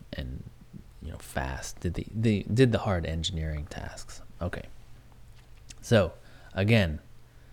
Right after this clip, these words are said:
the programmer as navigator.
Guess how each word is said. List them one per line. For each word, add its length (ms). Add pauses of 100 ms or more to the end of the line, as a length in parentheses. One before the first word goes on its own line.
(360)
the 100
programmer 920 (340)
as 560
navigator. 840